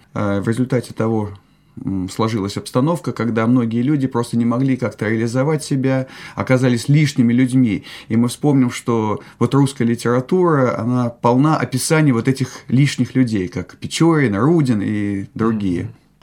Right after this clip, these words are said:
Speaker 1: Александр второй воспитывался в основном тремя выдающимися личностями.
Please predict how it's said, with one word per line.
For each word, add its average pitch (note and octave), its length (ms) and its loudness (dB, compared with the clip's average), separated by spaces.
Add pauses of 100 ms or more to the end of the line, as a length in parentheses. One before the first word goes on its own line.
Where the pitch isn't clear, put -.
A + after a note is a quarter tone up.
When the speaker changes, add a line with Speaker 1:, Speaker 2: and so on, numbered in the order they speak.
Speaker 1:
Александр D3 500 0
второй F3 300 0
воспитывался D3+ 1040 -2 (420)
в - 60 0
основном C#3 420 2
тремя C#3 680 2 (580)
выдающимися A#2 760 0
личностями. - 720 -4